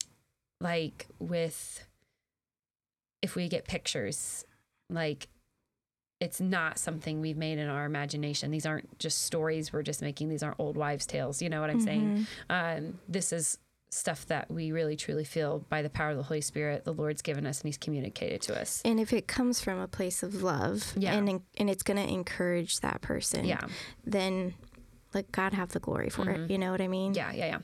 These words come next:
Speaker 2: Anyway, go ahead.
Speaker 1: So, um, so anyways, someone reached out saying, "Hey, can you pray for me? I'm just not having a good day today." And I, my first thought was just like, I'm gonna text back immediately and be like, "Sure, absolutely." But then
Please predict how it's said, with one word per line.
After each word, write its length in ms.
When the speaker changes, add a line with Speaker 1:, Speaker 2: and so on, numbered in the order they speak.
Speaker 2:
Anyway, 260
go 120
ahead. 280
Speaker 1:
So, 460
um, 640
so 140
anyways, 520
someone 400
reached 280
out 380
saying, 360
"Hey, 260
can 160
you 80
pray 120
for 120
me? 120
I'm 140
just 160
not 140
having 180
a 60
good 140
day 160
today." 360
And 340
I, 220
my 280
first 320
thought 360
was 160
just 240
like, 520
I'm 80
gonna 160
text 240
back 180
immediately 340
and 80
be 40
like, 160
"Sure, 320
absolutely." 600
But 180
then 400